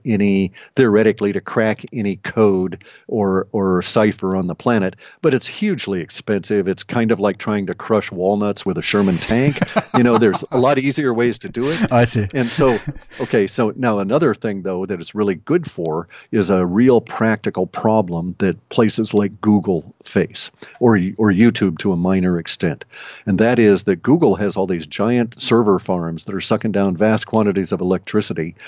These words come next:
Speaker 1: All they're intending and all they're doing basically is maintaining an index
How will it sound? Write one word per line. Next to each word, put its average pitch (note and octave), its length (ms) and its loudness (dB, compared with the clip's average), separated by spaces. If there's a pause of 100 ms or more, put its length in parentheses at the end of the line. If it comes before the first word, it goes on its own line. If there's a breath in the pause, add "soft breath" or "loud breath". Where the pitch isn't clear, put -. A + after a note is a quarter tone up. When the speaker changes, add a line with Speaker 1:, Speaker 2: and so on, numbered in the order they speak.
(240 loud breath)
Speaker 1:
All B2 260 4
they're C#3 220 4
intending A2+ 520 0
and A2 100 0
all A2 200 4
they're C#3 160 4
doing A2+ 400 2
basically F2 500 -4
is F#2+ 120 2
maintaining G2+ 580 4
an F#2 100 2
index G2 560 2